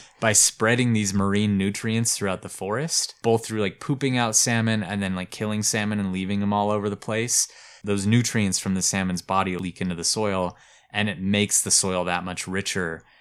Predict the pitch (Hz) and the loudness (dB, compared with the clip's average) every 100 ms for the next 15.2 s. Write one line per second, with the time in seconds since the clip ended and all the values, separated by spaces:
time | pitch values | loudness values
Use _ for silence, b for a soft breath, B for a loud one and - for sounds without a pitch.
0 | _ 101 101 107 - 110 98 95 107 101 | _ -2 0 0 2 0 0 4 4 4
1 | 90 - 113 110 - - - - 95 95 | 2 0 2 2 0 -2 0 0 0 -4
2 | 90 90 87 92 90 90 82 85 82 80 | -4 -6 -4 -2 -2 -4 -6 -8 -8 -10
3 | - - 92 90 87 82 87 85 - 92 | -12 -6 -2 -2 -4 -4 -4 -2 -2 -2
4 | 87 87 87 95 92 87 - 98 92 90 | -4 -6 -4 -2 -2 -4 -8 -4 -4 -4
5 | 80 87 92 90 82 85 82 80 - - | -4 -2 -2 -4 -6 -6 -8 -6 -6 -6
6 | 92 90 85 82 87 85 - 85 82 80 | -6 -4 -4 -4 -4 -4 -6 -8 -10 -10
7 | - 85 - 92 87 - 82 - 82 - | -6 -6 -4 0 0 0 0 -4 -6 -6
8 | - - 87 95 110 120 - b b b | -2 0 -2 -2 -2 -2 -8 b b b
9 | 92 110 110 113 113 120 - 113 95 107 | 0 2 4 6 8 8 6 4 4 4
10 | 98 95 95 90 - 95 87 87 82 - | 4 6 4 2 0 2 2 0 -6 -16
11 | - - 107 101 92 90 87 85 - 98 | -6 0 2 2 2 0 0 -4 -6 -8
12 | 92 - 92 - - 82 - 92 82 90 | -4 -2 -2 -2 -2 -2 -2 -2 -6 -6
13 | 87 - 85 - 92 - - 107 139 180 | -6 -6 -8 -8 -8 -4 -4 0 2 4
14 | 190 143 104 90 95 147 156 120 104 104 | 6 6 4 2 0 2 2 2 2 4
15 | 101 - | 4 0